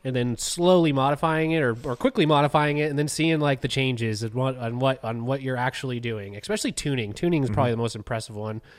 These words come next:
Speaker 1: Just, like, well, for everybody, just 'cause everybody gets it, and
Speaker 2: Mm-hmm.
Speaker 1: people mostly have gauges on their trucks. Um, that, y-, like you said, it's usually one of the first mods they do 'cause they look cool.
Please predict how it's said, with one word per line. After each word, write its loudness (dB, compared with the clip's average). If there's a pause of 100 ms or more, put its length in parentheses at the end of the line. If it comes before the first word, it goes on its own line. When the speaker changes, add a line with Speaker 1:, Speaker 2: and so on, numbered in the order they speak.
(200)
Speaker 1:
Just, -12
like, -10 (100)
well, -8
for -10 (100)
everybody, -6
just -12
'cause -10
everybody -6
gets -6
it, -4
and -10
Speaker 2:
Mm-hmm. -6 (120)
Speaker 1:
people -8
mostly -8
have -4
gauges -4
on -4
their -6
trucks. -6 (340)
Um, -8
that, -12
y-, -10
like -8
you -8
said, -2
it's -8
usually -2
one 0
of -2
the -2
first -2
mods 0
they -4
do -2
'cause -18
they -6
look -6
cool. -6